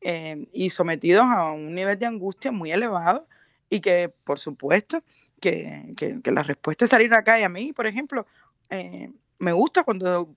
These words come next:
corean libertad, me, me encanta cuando lo corean y cuando ofenden a los di-, a los dirigentes, pero también me gusta cuando salen a reclamar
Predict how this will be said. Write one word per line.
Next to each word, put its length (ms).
corean 360
libertad, 420
me, 280
me 80
encanta 380
cuando 200
lo 80
corean 380
y 60
cuando 280
ofenden 420
a 60
los 160
di-, 120
a 100
los 100
dirigentes, 520
pero 260
también 400
me 80
gusta 320
cuando 260
salen 300
a 40
reclamar 480